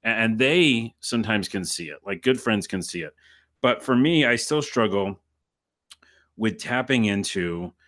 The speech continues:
my true self. And I think that is another hour podcast or maybe therapy. <laughs> But I, I'm wondering what your quick thoughts are on, um, or if you have any, on how to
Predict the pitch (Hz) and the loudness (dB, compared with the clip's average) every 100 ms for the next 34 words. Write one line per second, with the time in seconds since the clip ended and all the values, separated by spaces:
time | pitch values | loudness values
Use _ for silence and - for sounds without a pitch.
0 | _ _ 98 95 - 101 85 - 73 76 | _ _ -4 -2 -2 -4 -4 -10 -12 -14
1 | - 101 107 107 - 113 - 107 98 101 | -10 -2 0 0 2 0 0 0 0 0
2 | 98 92 87 87 90 90 95 98 95 85 | -2 -2 -2 -6 -6 -4 -2 0 0 0
3 | 90 92 90 135 135 131 135 127 113 104 | -2 -2 -2 0 0 0 0 2 0 -2
4 | 92 90 - - _ - 95 90 - - | -2 -2 -6 -20 _ -2 -2 -2 -8 -4
5 | 113 123 131 123 127 120 131 - - _ | 0 2 2 2 4 4 2 0 -8 _
6 | - _ - 107 101 95 - - _ _ | -20 _ -2 0 2 -2 -8 -14 _ _
7 | - 107 - - 113 107 123 135 127 120 | -10 -10 -6 -2 0 2 2 4 4 4
8 | 110 107 - - 107 - - 151 - 104 | 2 2 -2 -6 -6 -4 -4 -2 0 -2
9 | 92 101 92 90 87 90 90 85 _ _ | -2 -4 -4 -4 -6 -6 -10 -14 _ _
10 | _ _ _ _ - 95 92 90 87 90 | _ _ _ _ -8 -4 -4 -4 -6 -12
11 | _ _ 101 98 90 87 123 139 101 95 | _ _ -2 -2 0 0 0 2 0 0
12 | 95 95 95 95 92 - 123 123 113 117 | -4 -6 -8 -8 -6 -4 0 0 0 -6
13 | 98 | -8